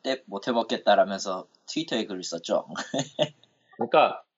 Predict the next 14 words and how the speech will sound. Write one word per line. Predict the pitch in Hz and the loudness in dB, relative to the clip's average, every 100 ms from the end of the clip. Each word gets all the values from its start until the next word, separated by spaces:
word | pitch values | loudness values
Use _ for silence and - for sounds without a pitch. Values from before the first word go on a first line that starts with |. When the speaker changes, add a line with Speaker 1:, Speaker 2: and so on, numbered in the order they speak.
| - | 0
Speaker 2:
그때 | 160 156 - 202 196 | 2 2 2 4 4
그 | 170 | 4
기간 | 156 156 180 180 | 2 2 2 2
동안, | 165 170 170 160 151 127 | 2 4 6 4 4 4
그러니까 | 110 - - - | 2 0 -10 -10
거의 | - 117 120 | 0 4 6
한 | 120 | 4
오 | 101 110 | 2 4
개월에서 | 135 131 104 | 6 6 2
육 | 98 | 2
개월 | 131 131 | 2 4
동안 | 117 123 | 4 4
했던 | 127 135 127 120 110 98 | 4 4 6 4 4 4
양이 | 92 95 95 92 104 117 113 90 | 6 6 4 4 4 6 6 4